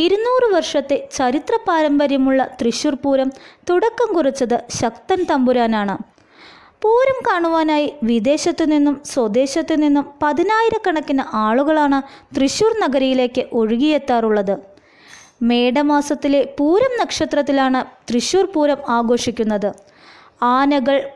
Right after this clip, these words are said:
കുടമാറ്റം, മേളം, വെടിക്കെട്ട് തുടങ്ങിയവയെല്ലാം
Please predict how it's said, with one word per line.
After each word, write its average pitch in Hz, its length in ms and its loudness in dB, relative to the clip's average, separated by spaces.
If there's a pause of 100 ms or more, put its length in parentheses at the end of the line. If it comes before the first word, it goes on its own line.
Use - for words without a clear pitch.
കുടമാറ്റം, 277 760 0 (220)
മേളം, 277 440 2 (200)
വെടിക്കെട്ട് 269 580 0 (160)
തുടങ്ങിയവയെല്ലാം 320 760 0